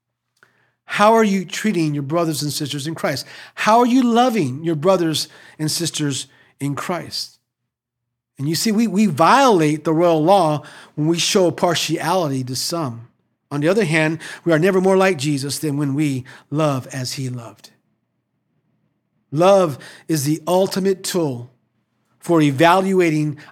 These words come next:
our Christian lives. Now, I want you to get this, okay? I want you to get this. The capacity and the level of our maturity is going to be revealed by our capacity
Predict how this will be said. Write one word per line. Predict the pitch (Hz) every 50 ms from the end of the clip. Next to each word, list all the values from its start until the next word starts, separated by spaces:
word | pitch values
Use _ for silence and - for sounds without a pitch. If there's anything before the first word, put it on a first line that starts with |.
| _ -
our | 156 156 160
Christian | - - - 151 - - 147 151 139 135
lives. | 139 139 135 120 110 120 -
Now, | 151 151
I |
want | 165 180 196 190 -
you | 190
to | 156 139
get | 131 123 170 151 - -
this, | 135 120 - -
okay? | 143 - - 160
I | 160
want | 151 160 175 180 -
you | 196 214
to |
get | 175 151 180 - - -
this. | 117 110 - - - - - - - _ _ _ _ _ _ - - - - - - -
The | 165
capacity | - - 160 - - - 233 262 285 311 277 - - 208 175 151 143 147 156 165 160 - _ - - - - - - - - _ -
and | 185 185
the | 175 175
level | 170 190 240 262 247 240 233 214
of | 185 160
our | - - 202 208 208 185
maturity | 165 151 127 - - - - 311 320 302 262 190 151 139 135 139 135 135 - _ _ _ _ _ _ _ _ -
is | 190 185 165
going | 190 220 220 214
to | 196
be | 190 196
revealed | 180 175 170 165 139 139 262 277 - 175 165 160 165 165 - - - _ _ - - - _
by | - 170 175
our | 185 180 170 165
capacity | - - - - - 135 220 240 247 226 - - 156 139 143 143 143 131 -